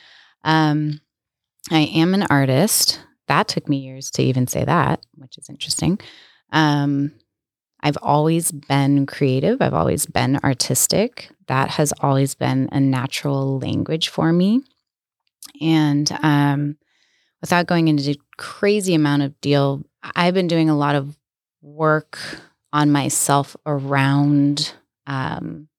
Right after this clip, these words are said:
childhood stuff, growth kind of, um, patterns that I have based on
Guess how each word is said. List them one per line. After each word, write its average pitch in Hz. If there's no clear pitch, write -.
childhood -
stuff, -
growth 147
kind 156
of, 143
um, 143
patterns 160
that 147
I 139
have 160
based 135
on 135